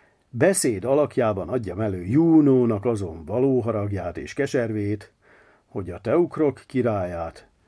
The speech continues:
nem tudta Itáliától távol tartani. Ilyen beszédet ugyan Júnó, amennyire tudom, sohasem mondott, de éppen az volt a feladatunk, hogy a költő képzeletének hazug nyomába kellett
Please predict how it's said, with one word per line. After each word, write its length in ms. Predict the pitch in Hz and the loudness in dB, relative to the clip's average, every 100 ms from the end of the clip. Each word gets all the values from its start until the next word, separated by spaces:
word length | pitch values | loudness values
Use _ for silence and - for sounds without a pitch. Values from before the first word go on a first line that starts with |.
| _ _ | _ _
nem 220 | 151 175 | 0 0
tudta 380 | - 107 101 - | 0 -6 -8 -12
Itáliától 920 | 98 98 80 76 67 71 - 57 71 | -8 -8 -6 -6 -8 -10 -12 -14 -14
távol 380 | - 73 - - | -10 -10 -10 -14
tartani. 440 | - - - - - _ _ _ _ _ _ _ _ _ _ _ _ _ _ _ _ _ _ _ | -16 -16 -18 -20 -20 _ _ _ _ _ _ _ _ _ _ _ _ _ _ _ _ _ _ _
Ilyen 320 | 147 165 165 | 2 4 4
beszédet 500 | 151 143 151 143 143 | 2 2 0 0 0
ugyan 300 | 151 143 139 | 0 2 0
Júnó, 560 | 131 135 175 170 117 82 | 0 2 4 4 4 0
amennyire 460 | 87 107 113 123 120 | -2 0 2 2 2
tudom, 500 | 160 117 80 67 64 | 2 0 -2 -6 -14
sohasem 560 | - 165 196 190 151 | -2 0 2 2 0
mondott, 480 | 117 98 90 143 - _ _ _ _ _ | 0 -4 -6 -8 -10 _ _ _ _ _
de 220 | 135 156 | -2 2
éppen 320 | 170 180 185 175 | 2 2 2 2
az 160 | 170 | 2
volt 220 | 160 165 | 2 2
a 60 | 160 | 2
feladatunk, 840 | 160 170 170 117 101 110 147 - - _ _ _ | 2 4 4 0 -2 -2 -2 -6 -20 _ _ _
hogy 300 | - 123 117 | -6 -2 0
a 160 | 110 104 | 0 0
költő 520 | 139 190 190 208 156 | 2 2 2 0 0
képzeletének 880 | 185 160 131 143 139 139 127 110 98 | 0 0 2 2 2 2 2 0 -4
hazug 500 | - 147 170 190 175 | 0 2 2 0 2
nyomába 600 | 185 180 170 160 151 135 | 2 2 2 2 0 -2
kellett 560 | 147 131 123 113 - | 0 0 0 -2 -8